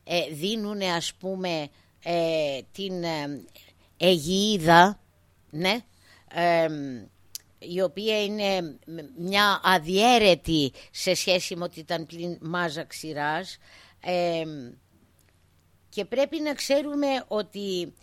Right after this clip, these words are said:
ε, κάπου εκεί θα δημιουργηθούν, ανάμεσα δηλαδή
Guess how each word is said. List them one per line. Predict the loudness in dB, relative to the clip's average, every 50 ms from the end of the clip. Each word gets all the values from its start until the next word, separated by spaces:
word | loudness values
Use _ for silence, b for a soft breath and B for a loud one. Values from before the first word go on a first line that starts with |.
| b b b b -8
ε, | -2 0 2 4 4 4 2 2 -2 -4
κάπου | -2 0 0 0 0 -2 -2 0
εκεί | 0 0 -2 -4 -6 -4 -4 -4 -4
θα | -2 -2 -2 -2
δημιουργηθούν, | -2 -4 -6 -6 -6 -6 -6 -6 -8 -8 -8 -10 -10 -10 -8 -8 -6 -6 -6 -6 -6 -8 -8 -8 -6
ανάμεσα | -4 -4 -2 0 0 0 -2 -4 -6 -6 -6 -6 -6
δηλαδή | -6 -6 -6 -4 -6 -4 -4 -6 -6 -6 -6